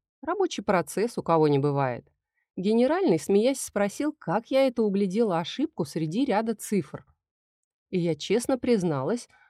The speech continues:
что покупала накануне туфли с такой же скидкой, как на слайде, и цена была похожей, только в тысячах рублей, а итог был другим. Поэтому я заметила.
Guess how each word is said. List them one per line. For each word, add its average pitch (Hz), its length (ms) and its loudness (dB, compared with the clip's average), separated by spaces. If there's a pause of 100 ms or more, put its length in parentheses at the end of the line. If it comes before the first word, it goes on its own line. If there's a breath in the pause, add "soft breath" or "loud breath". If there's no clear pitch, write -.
что - 200 -6
покупала 233 520 0
накануне 190 540 2
туфли 285 340 -4
с 143 80 -10
такой 247 300 -4
же 247 120 -4
скидкой, 262 500 -6
как 196 220 -6
на 240 100 0
слайде, 190 560 -2 (300 soft breath)
и 190 100 -2
цена 220 360 0
была 285 200 -2
похожей, 143 680 -2 (240 soft breath)
только 269 260 -6
в - 60 -8
тысячах 277 460 -4
рублей, 165 540 0 (280)
а 147 120 -8
итог 151 380 -2
был 160 160 2
другим. 214 640 0 (360)
Поэтому 175 720 -2 (140)
я 143 220 -2
заметила. 175 760 -2